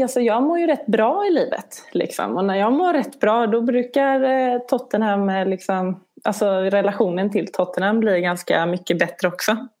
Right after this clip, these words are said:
Ehm, sådär. Eh, sen har det varit en jättetuff vecka här nu med landslaget, <laughs> så det,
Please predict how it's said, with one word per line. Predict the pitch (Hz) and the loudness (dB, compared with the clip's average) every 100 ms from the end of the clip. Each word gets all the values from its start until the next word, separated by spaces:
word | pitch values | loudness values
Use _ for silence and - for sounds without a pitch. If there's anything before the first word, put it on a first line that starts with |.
| _ _ - | _ _ -4
Ehm, | 185 165 160 - - - - | 0 0 0 -2 -4 -8 -14
sådär. | - - 160 180 - _ _ - _ _ _ _ - | -6 0 0 -2 -8 _ _ -20 _ _ _ _ -8
Eh, | - 58 196 | -4 -4 -2
sen | 220 220 | 0 2
har | |
det | 220 | 2
varit | 196 190 | 0 0
en | 185 | -2
jättetuff | 190 208 - - 165 - 196 - | -2 -4 -4 -8 -4 -2 -4 -4
vecka | - 202 196 - 208 | -4 -2 -4 -2 -2
här | |
nu | 190 | 0
med | 170 175 | -2 -2
landslaget, | 185 - 170 175 208 | -2 -2 0 0 0
<laughs> | |
så | - 240 | 2 2
det, | 196 196 | 2 -2